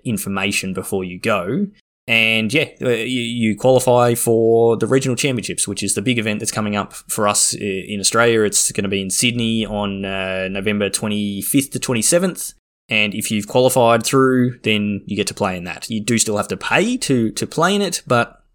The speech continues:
that is the regional championships, which is, like, a pretty big event. <laughs>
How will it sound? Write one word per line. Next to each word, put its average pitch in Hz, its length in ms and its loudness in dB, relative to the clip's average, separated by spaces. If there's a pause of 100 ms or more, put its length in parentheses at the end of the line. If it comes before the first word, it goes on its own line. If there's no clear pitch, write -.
that 107 220 0
is 101 400 -2
the 110 220 0
regional 110 440 0
championships, 113 680 -2
which 202 240 0
is, 226 320 0 (840)
like, 143 180 -2
a 131 60 -8
pretty - 420 2
big 117 280 0
event. 95 420 -4
<laughs> 151 60 -2